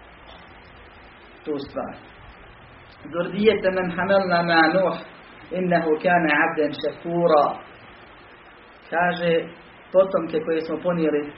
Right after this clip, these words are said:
na lađi sa Nuhom, a on je zaista bio Allahu zahvalan rob. "I'malu ale Davuda šukra, wa qalilun min ibadije šekur." Kad nas obavještava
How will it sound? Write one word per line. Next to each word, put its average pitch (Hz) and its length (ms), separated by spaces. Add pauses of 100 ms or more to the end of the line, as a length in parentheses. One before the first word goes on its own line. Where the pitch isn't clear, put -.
(280)
na 151 160
lađi 151 320
sa 156 100
Nuhom, 160 440 (520)
a - 20 (100)
on 151 80
je 139 160
zaista 156 300 (100)
bio 151 220 (760)
Allahu 151 520 (140)
zahvalan 139 560
rob. - 120 (2000)
"I'malu 202 520 (200)
ale 196 240
Davuda 185 480 (100)
šukra, 196 400 (380)
wa 147 160
qalilun 175 460
min 175 140 (180)
ibadije 170 440 (120)
šekur." 160 460 (580)
Kad 165 120
nas 160 220
obavještava 165 640